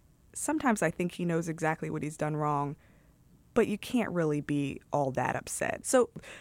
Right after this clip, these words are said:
I really need to switch this over and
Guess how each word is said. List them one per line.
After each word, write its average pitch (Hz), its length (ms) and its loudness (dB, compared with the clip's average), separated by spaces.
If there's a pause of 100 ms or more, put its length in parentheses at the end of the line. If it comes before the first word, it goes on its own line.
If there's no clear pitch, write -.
(160)
I 269 80 2
really 220 320 4
need 160 220 2
to 143 360 0 (260)
switch - 460 0
this 165 220 2
over 139 560 2 (260)
and 185 240 10